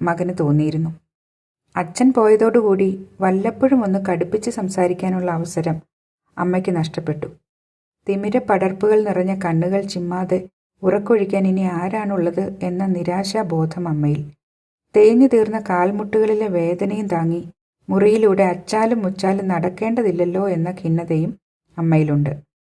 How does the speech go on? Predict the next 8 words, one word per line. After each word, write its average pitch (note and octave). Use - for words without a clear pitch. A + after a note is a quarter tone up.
അച്ഛൻ E3
കിടന്നിരുന്ന G#3
മുറി F#3
ശൂന്യമായതോടെ E3+
അമ്മ F#3
പലപ്പോഴും F#3+
മൗനത്തിലേക്ക് F#3+
ഇറങ്ങിപ്പോകുന്നു. D3+